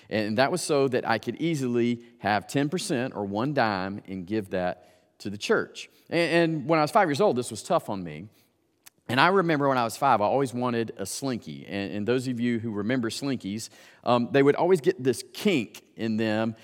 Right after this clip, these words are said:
about five <laughs> minutes after playing with them, and then you would need to get a new one. Great marketing <laughs> tactic for them. And, and if you're under forty, you probably don't know what I'm talking about. You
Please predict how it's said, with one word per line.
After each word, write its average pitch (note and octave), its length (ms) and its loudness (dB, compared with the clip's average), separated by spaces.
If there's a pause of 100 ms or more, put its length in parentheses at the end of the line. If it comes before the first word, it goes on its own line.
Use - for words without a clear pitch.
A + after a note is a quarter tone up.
(140)
about A2 260 4
five C#3+ 480 2
<laughs> - 0 -
minutes C#3+ 300 2
after A#2+ 260 -2
playing C#3 340 0
with A#2 120 -2
them, G#2+ 260 -2
and G#2 100 -2
then B2 200 0
you B2 140 0
would A#2 140 0
need A#2+ 180 -2
to A2+ 80 0
get A2+ 380 0 (260)
a A#2+ 100 2
new D3+ 260 8
one. F2 480 -6 (180)
Great A2 260 0 (280)
marketing G2 420 -2
<laughs> - 0 -
tactic - 460 -4
for G#2 140 -6
them. F2+ 280 -4 (300)
And, C3+ 140 4
and C#3 100 2
if C3+ 100 2
you're D3 140 4
under F3 220 4
forty, F3+ 340 4
you B2 140 0
probably B2 260 2
don't A#2+ 140 0
know A2+ 80 0
what G#2 100 0
I'm G2 80 -4
talking B2 240 4
about. F#2 220 0
You F#2+ 100 -14